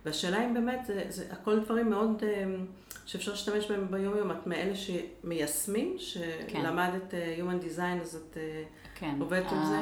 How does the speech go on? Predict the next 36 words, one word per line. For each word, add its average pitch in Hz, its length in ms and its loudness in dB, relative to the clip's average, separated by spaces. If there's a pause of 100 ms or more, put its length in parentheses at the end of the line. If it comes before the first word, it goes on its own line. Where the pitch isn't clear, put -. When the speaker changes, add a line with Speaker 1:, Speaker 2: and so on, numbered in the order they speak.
Speaker 2:
בכלל, 269 280 6
הנושא 196 200 0
של 190 160 2
ה-Human 170 300 0
Design 170 540 2
אומר 151 260 4
שברגע 156 300 -2
שאתה 151 180 4
נחשף - 440 2
ל-, 156 40 2 (560)
להבנה 139 540 2
הזאת, 180 280 2
אז 143 100 -4
אתה 143 180 -2
עכשיו 131 280 0
בסוג - 240 -2
של 160 140 0
ניסוי 139 580 4 (320)
כמה 135 200 0
שנים. 131 380 0 (560)
כי 139 60 -10
בעצם 143 200 0
אתה 147 140 2
בודק 143 500 2
איך 143 200 -6
זה, 139 220 0 (300)
איך 143 200 -4
זה, 147 240 0 (420)
איך 147 160 -4
התנועה 160 400 6
הזאת 151 240 2
היא 135 480 4
בתוך 147 240 -4
החיים 135 280 -2
שלך. - 260 -10 (720)
אה, 160 60 -8